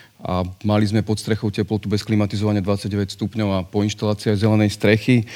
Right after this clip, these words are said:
tá teplota klesla na tých dvadsaťšesť, dvadsaťšesť a pol, čiže to je už taká teplota, ktorú ja znesiem aj bez klimatizácie.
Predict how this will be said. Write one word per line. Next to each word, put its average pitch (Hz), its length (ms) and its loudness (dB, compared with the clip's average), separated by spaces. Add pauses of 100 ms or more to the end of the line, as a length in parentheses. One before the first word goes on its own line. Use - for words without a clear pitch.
(160)
tá 104 80 2
teplota 104 560 0
klesla 110 400 2
na 101 160 4
tých 98 320 -4
dvadsaťšesť, 104 480 2
dvadsaťšesť 101 420 0
a 101 60 2
pol, 95 240 -2
čiže 98 240 -4
to 113 80 4
je 104 80 4
už - 80 -6
taká 104 160 0
teplota, 104 400 -2
ktorú 101 240 0
ja 98 80 4
znesiem 101 320 -2
aj 95 160 0
bez - 160 -6
klimatizácie. 95 720 0